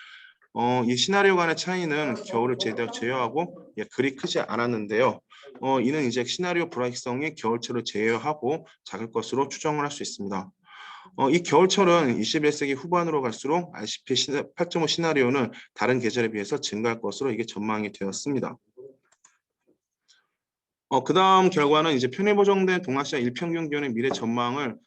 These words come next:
어, 미래 전망, 미래 세계 기간 이천이십에서 이천사십구 년, 이천오십에서 이천칠십구 년, 이천팔십에서 이천구십구 년, 이 세계 기간을 나눠서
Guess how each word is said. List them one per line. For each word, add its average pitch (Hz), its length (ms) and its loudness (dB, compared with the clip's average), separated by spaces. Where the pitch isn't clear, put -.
어, 110 80 -6
미래 135 140 2
전망, 123 420 0
미래 131 180 4
세계 202 320 0
기간 120 340 -2
이천이십에서 117 680 -4
이천사십구 113 580 -6
년, 135 320 0
이천오십에서 123 640 0
이천칠십구 127 640 -4
년, 139 240 -2
이천팔십에서 147 680 0
이천구십구 123 640 -4
년, 117 120 2
이 123 60 0
세계 196 300 4
기간을 147 400 0
나눠서 117 480 0